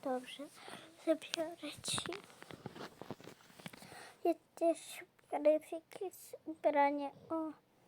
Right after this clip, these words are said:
nawet mam. Ale tu masz piękne ubranka.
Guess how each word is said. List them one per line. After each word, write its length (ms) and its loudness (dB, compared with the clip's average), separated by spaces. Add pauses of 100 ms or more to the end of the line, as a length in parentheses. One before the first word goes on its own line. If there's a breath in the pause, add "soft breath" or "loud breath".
(220)
nawet 580 0
mam. 380 -2 (3500 loud breath)
Ale 220 6 (100)
tu 140 2
masz 400 -2
piękne 560 -6
ubranka. 920 -6